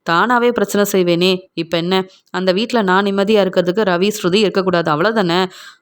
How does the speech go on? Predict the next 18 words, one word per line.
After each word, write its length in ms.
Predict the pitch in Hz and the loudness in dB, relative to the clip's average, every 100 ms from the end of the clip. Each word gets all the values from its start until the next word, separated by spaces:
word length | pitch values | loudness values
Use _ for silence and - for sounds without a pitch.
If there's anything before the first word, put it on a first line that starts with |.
| - | -10
அதெல்லாம் 420 | 170 156 160 196 | -4 0 0 0
நான் 180 | 180 175 | 0 0
பாத்துக்கிறேன், 460 | 175 185 185 175 180 _ _ - | -2 0 0 -2 -4 _ _ -2
பணம் 240 | 180 220 | 0 0
கொடுத்தா 300 | 208 185 196 208 | -2 0 -2 -2
என்ன 180 | 160 175 | -2 -2
வேணாலும் 340 | 220 214 220 220 | 0 0 0 0
செய்வேன்ல?" 440 | 196 208 190 160 208 208 - _ | 0 2 2 0 -2 -4 -16 _
அப்படின்னு 340 | 196 196 185 180 | -4 0 2 4
ரோகிணி 320 | 175 202 214 | 2 2 0
ரொம்ப 220 | 185 196 | 0 0
சந்தோஷத்துல 560 | 247 208 196 190 185 190 | 0 0 0 0 -2 0
இருக்காங்க. 360 | 170 - 165 170 170 _ | 0 0 0 0 -2 _
உடனே 280 | 240 277 247 | -2 0 2
ரோகிணியும், 560 | 233 190 202 202 190 196 | 0 0 0 2 2 2
"ரொம்ப 280 | 175 175 208 | 0 0 0
சந்தோஷமா 580 | 214 190 196 196 214 208 | 0 0 0 0 0 2
இருக்கு, 260 | 185 190 | 0 -2